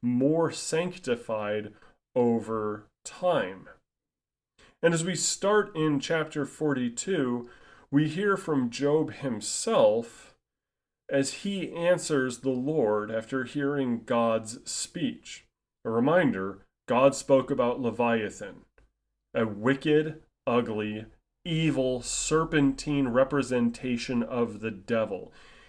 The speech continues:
He is called a dragon. He is called a serpent. Just like Revelation chapter twelve, this is he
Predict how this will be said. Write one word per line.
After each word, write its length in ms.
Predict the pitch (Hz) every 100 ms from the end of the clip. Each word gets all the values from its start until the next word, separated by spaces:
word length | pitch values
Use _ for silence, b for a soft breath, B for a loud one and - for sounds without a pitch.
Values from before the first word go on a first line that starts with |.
| b
He 160 | - 107
is 140 | 92
called 380 | - - 113 127
a 40 | 131
dragon. 760 | 113 117 113 107 113 113 117 -
He 200 | - 104
is 160 | 95 -
called 400 | - 123 123 113
a 80 |
serpent. 720 | - - - 156 151 143 143 - B B B B -
Just 260 | 101 117 120
like 180 | 127 117
Revelation 720 | 127 120 120 113 110 117 101
chapter 460 | 117 107 - 107
twelve, 680 | - - 151 110 98 101 98 _ _ _ -
this 420 | 104 127 139 -
is 220 | 123 110
he 600 | - - 202 127 98 98